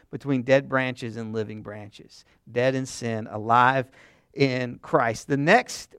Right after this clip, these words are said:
part is where it gets even more troubling, <laughs> all right?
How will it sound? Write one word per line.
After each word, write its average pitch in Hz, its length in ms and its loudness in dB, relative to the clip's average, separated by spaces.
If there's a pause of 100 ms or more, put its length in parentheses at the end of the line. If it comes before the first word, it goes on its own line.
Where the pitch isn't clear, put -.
part 139 460 8 (460)
is 139 160 -10
where 151 200 6
it 131 100 -6
gets 131 480 -4 (1160)
even 127 240 -4
more 127 160 0
troubling, 90 500 -8 (160)
<laughs> - 200 -16
all 143 100 4
right? 143 460 2